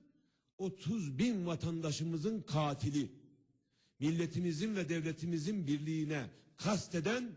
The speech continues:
küresel piyon, bölücü terör örgütü, onun başı ve onun siyasi uzantıları. Otorite bu.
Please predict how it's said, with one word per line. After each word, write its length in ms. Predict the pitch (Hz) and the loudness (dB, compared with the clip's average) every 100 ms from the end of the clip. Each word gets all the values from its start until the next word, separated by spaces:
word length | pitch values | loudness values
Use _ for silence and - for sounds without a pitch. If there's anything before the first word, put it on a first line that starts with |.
| - - _ _ _ | -16 -20 _ _ _
küresel 680 | - 175 202 - 214 226 143 | -4 0 0 0 0 -2 -2
piyon, 600 | - 202 196 269 294 254 - _ _ - | 0 2 2 0 -2 -8 -14 _ _ -8
bölücü 580 | 147 247 240 170 196 - | -2 0 -2 -2 -4 -2
terör 360 | 180 240 262 | 0 2 2
örgütü, 760 | 247 226 214 220 - 320 339 294 - - _ | 0 -2 -2 -4 0 2 0 -2 -10 -20 _
onun 520 | 294 285 262 226 190 | -4 -2 0 -2 -2
başı 600 | 190 262 - 339 370 330 - - - - | 0 -2 0 0 0 -2 -8 -18 -10 -4
ve 60 | 359 330 | -2 0
onun 200 | 285 262 | -2 -4
siyasi 880 | 170 226 349 320 247 311 359 359 302 - - | -4 0 0 0 -4 -2 0 0 -4 -10 -4
uzantıları. 760 | 349 330 311 226 247 233 190 117 - - _ _ _ _ _ _ _ _ | 0 0 -2 -2 -2 -2 -4 -6 -16 -20 _ _ _ _ _ _ _ _
Otorite 540 | 104 - 127 127 170 | -10 -4 -4 0 -2
bu. 120 | 120 | -2